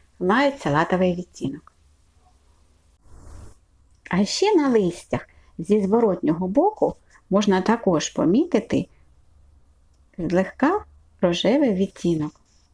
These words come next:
Зазвичай у інших сортів листя салатове і немає такого відтінку. І ще однією особливістю цього сорту є губа. Вона має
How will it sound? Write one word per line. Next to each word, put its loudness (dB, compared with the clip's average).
Зазвичай 0
у 2
інших 0
сортів -2
листя 0
салатове 0
і 2
немає 2
такого -2
відтінку. -8
І 0
ще 0
однією 0
особливістю -2
цього -6
сорту -6
є 0
губа. 0
Вона 0
має 0